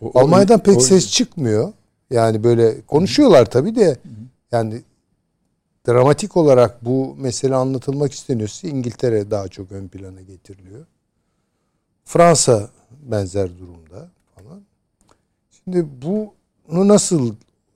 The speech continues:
Speaker 2: değerlendirmeliyiz? Ya burada gerçekten hedef varsa kim? Yani bunlar tabii biraz komplo,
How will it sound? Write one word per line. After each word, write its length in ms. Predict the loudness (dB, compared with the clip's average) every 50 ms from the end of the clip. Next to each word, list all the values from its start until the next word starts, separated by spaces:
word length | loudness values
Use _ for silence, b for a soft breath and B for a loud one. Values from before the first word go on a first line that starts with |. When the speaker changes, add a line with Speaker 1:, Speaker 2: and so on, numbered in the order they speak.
| _ _
Speaker 2:
değerlendirmeliyiz? 1400 | 0 2 4 6 6 6 4 4 2 0 0 -2 -4 -4 -2 -4 -4 -4 -4 -8 -10 -12 -12 -14 -14 -16 -18 -20 _ _ _ _ _ _ _ _ _ _ _ _ _ _ _ _ _ _ _ _ _ _ _
Ya 180 | -12 -12 -8 -6
burada 200 | -4 0 2 2
gerçekten 500 | 6 6 4 4 4 -2 -2 -2 -2 0
hedef 320 | 0 0 0 0 -2 -2 -6 -18 _ _ _ _ _ _ _ _ _ _
varsa 360 | -2 -2 -2 -2 -2 -8 -10 -10
kim? 300 | -8 -6 -6 -6 -6 -8 _ _ _ _ _ _ _ _
Yani 340 | -20 -20 -20 -20 -20 -20 -18
bunlar 260 | -12 -8 -4 -4 -4
tabii 240 | -4 -4 -6 -4 -2
biraz 460 | -2 -2 -2 -2 -4 -10 -16 -20 -20 _ _ _ _ _ _ _ _ _ _ _ _
komplo, 580 | -4 -2 -2 -2 -2 -4 -4 -4 -4 -4 -6